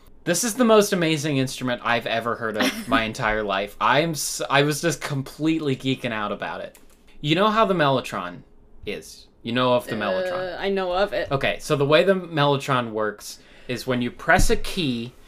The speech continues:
Speaker 1: there's a tape
Speaker 2: Right,
Speaker 1: in the
Speaker 2: right.
Speaker 1: machine that runs, right?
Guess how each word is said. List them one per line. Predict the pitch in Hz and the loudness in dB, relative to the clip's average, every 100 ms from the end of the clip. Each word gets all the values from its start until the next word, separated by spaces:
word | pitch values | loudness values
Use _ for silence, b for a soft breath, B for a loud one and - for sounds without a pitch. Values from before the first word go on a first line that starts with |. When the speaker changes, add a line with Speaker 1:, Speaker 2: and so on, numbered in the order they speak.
| b b b | b b b
Speaker 1:
there's | 139 139 135 - - | 4 4 2 -10 -12
a | |
tape | 135 - 175 123 - - - | -10 -2 -2 -2 -10 -12 2
Speaker 2:
Right, | 208 180 | 4 6
Speaker 1:
in | 139 139 | 4 4
the | |
Speaker 2:
right. | 139 | 4
Speaker 1:
machine | 131 - 117 104 | 2 -2 -4 -4
that | 101 107 | -6 -4
runs, | 101 82 - - | -4 -6 -12 -12
right? | 104 101 | -6 -6